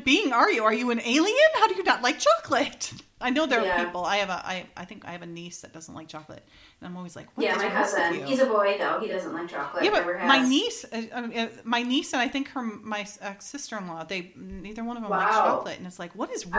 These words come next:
Speaker 1: wrong with
Speaker 2: wish
Speaker 1: you
Speaker 2: I
Speaker 1: people?"
Speaker 2: didn't. I really do,
Speaker 1: <laughs>
Speaker 2: but wow.
Speaker 1: Yeah.
Speaker 2: I am so the opposite. <laughs>
Speaker 1: Yeah. Um, it's like people that don't like dogs. I'm like, "What's wrong with you?"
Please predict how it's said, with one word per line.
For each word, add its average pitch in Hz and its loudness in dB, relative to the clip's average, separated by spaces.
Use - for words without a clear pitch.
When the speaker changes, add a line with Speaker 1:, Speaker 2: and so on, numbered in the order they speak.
Speaker 1:
wrong 233 4
with 233 4
Speaker 2:
wish 311 4
Speaker 1:
you 277 4
Speaker 2:
I 214 8
Speaker 1:
people?" 220 6
Speaker 2:
didn't. 185 0
I 214 2
really 214 -2
do, 208 -2
Speaker 1:
<laughs> - 4
Speaker 2:
but - 2
wow. 180 0
Speaker 1:
Yeah. 202 4
Speaker 2:
I 185 -2
am 185 -6
so 202 -6
the 202 -2
opposite. - -4
<laughs> 339 -2
Speaker 1:
Yeah. 190 -6
Um, 190 6
it's 220 -4
like 240 2
people 254 -4
that 214 -2
don't 214 -4
like 185 -6
dogs. 190 0
I'm 180 -10
like, 165 -12
"What's 190 -12
wrong 180 -6
with 220 -8
you?" 147 -12